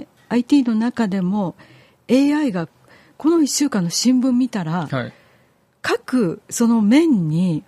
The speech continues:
Speaker 1: エーアイがこう、こうやって、こうやって活用してとか、
Speaker 2: はいはい。
Speaker 1: いろいろすごいなと、やっぱり。これからどうなるんでしょうかね。
Speaker 2: ま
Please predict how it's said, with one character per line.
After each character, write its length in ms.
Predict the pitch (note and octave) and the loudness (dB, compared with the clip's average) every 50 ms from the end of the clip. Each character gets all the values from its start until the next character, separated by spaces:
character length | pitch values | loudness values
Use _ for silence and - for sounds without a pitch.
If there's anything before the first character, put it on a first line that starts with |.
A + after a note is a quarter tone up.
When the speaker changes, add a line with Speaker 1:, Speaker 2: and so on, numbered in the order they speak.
| _ _ _ | _ _ _
Speaker 1:
エ 200 | - A3+ A#3 A#3+ B3+ | -2 0 2 2 0
ー 40 | C4+ | 0
ア 80 | C4+ | 0
イ 80 | A#3+ G#3 | -2 -2
が 200 | F#3+ F#3 E3+ E3 | -4 -6 -6 -8
こ 300 | - - G#3+ G#3+ A3 G#3+ | -8 -6 -4 -4 -2 -4
う、 140 | - - - - | -4 -6 -8 -6
こ 100 | G#3+ A3 | -4 -4
う 40 | A3 | -4
や 60 | A3 | -4
っ 20 | |
て、 160 | - - F3+ | -6 -8 -10
こ 160 | - - G3+ G3+ | -8 -6 -4 -4
う 60 | G#3 | -4
や 80 | G3+ | -4
っ 20 | F#3+ | -4
て 120 | - E3 | -8 -10
活 300 | - F3+ F#3 - - - | -8 -8 -8 -8 -6 -6
用 140 | G3+ F#3+ F#3+ | -6 -4 -6
し 100 | - - | -8 -8
て 200 | - F#3 F3+ F3 | -8 -8 -10 -10
と 140 | - - D#3 | -10 -14 -16
か、 180 | - - E3+ | -10 -6 -6
Speaker 2:
は 80 | D#3+ C#3 | -4 -4
い 20 | B2 | -4
は 140 | A#2+ A#2 A2+ | -6 -8 -10
い。 60 | A#2+ - - - - - - _ - | -12 -16 -20 -20 -20 -20 -20 _ -4
Speaker 1:
い 60 | F#3 | -2
ろ 160 | F#3+ A#3 B3+ B3+ | 0 2 2 2
い 20 | |
ろ 240 | A#3+ A#3+ A3+ G#3 G3+ - - - - _ | 0 -2 -2 -4 -6 -10 -18 -20 -20 _
す 440 | - - - - - G3+ A3+ A#3 | -12 -10 -10 -8 -4 -2 -2 0
ご 200 | G#3+ A#3+ B3+ C4+ | 0 2 2 2
い 100 | C4 A#3+ | 2 2
な 320 | G#3+ G3+ G3 F#3+ F#3+ F#3+ E3+ | 0 0 0 -2 -2 -4 -6
と、 220 | - - D#3+ F3+ | -8 -12 -12 -12
や 120 | D#3 D#3+ D#3 | -12 -14 -16
っ 40 | - _ _ _ | -18 _ _ _
ぱ 100 | D#3+ D#3 | -16 -16
り。 220 | - D#3 D#3 - _ _ _ _ _ _ _ _ _ _ _ _ _ _ _ - | -14 -16 -18 -20 _ _ _ _ _ _ _ _ _ _ _ _ _ _ _ -20
こ 160 | - - D#3 | -20 -14 -12
れ 100 | G3 - | -12 -8
か 100 | - G#3 | -6 -8
ら 60 | F#3+ | -6
ど 140 | D#3+ F3+ G#3+ | -4 -2 -2
う 100 | B3+ C#4+ | -2 -2
な 120 | E4 D4+ | -2 -4
る 100 | C4+ A#3 | -2 -2
ん 80 | F3+ D3+ | -4 -4
で 100 | C#3+ C#3 | -6 -8
し 120 | - - | -10 -14
ょ 40 | C3 | -14
う 20 | |
か 120 | - - B2 | -16 -16 -14
ね。 340 | B2 D#3 F3 E3 C#3+ C3+ - _ _ _ _ _ _ _ _ _ - | -10 -8 -8 -8 -8 -10 -14 _ _ _ _ _ _ _ _ _ -14
Speaker 2:
ま 420 | C#3 A#2+ A#2 A2+ A2+ A2 A2+ A2+ | -10 -8 -8 -6 -6 -8 -10 -12